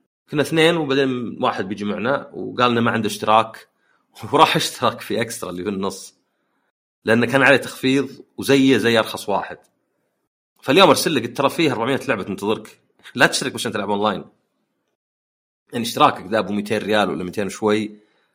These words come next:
آه، حلله بكذا." ففي بعض الناس أحس إنهم الاشتراكات هذه ميب مرة له. يعني أنا دائمًا كنت أنظر لها أنها أقرب لديموات. يعني أنا في مجموعة ألعاب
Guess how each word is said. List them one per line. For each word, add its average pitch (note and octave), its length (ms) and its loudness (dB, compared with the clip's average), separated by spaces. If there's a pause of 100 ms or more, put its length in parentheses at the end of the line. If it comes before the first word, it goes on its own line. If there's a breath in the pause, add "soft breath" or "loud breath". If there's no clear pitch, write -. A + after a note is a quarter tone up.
(120)
آه، G#2+ 160 2
حلله D3+ 360 6
بكذا." G#2+ 240 -2
ففي D#3 140 0
بعض C4 180 2
الناس B3 260 2
أحس - 220 -4
إنهم F#3 440 -2 (160)
الاشتراكات - 800 0
هذه D3+ 160 4
ميب E3+ 180 -2
مرة A#2+ 280 4
له. F#2+ 280 -2 (680)
يعني A#2+ 220 4
أنا E3+ 80 10
دائمًا E3 220 6
كنت C#3 160 -4
أنظر C#3 240 2
لها B2+ 280 6
أنها C3 500 0 (500 soft breath)
أقرب C#3 440 6
لديموات. G#2+ 600 -2 (680)
يعني G#2 300 2
أنا D3 300 4 (640)
في C#3+ 140 2
مجموعة B2+ 360 4
ألعاب B2 400 2